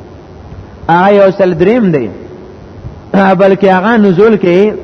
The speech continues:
د دې نه چې کم نه، هغه، ها، مخ کړي،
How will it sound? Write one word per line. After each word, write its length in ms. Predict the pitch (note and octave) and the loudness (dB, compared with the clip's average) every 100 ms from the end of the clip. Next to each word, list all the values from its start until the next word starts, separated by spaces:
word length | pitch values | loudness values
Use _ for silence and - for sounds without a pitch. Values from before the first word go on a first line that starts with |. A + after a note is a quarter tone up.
| - - - - - C#3+ | -16 -18 -18 -20 -10 -2
د 40 | F3 | 2
دې 40 | |
نه 200 | G#3+ A#3+ | 2 0
چې 100 | F#3+ | 0
کم 240 | F#3 F#3 F3+ | 0 0 0
نه، 260 | A3 G3+ F3 | 0 2 0
هغه، 380 | E3+ F3 G3 F#3 D3 - - - - - - - - - - | 0 0 0 0 -4 -14 -20 -20 -20 -20 -20 -20 -20 -20 -8
ها، 300 | D3+ E3+ F3 - | -2 0 -2 0
مخ 240 | F3+ A#3 - | 0 0 0
کړي، 240 | E3+ C3 | 0 0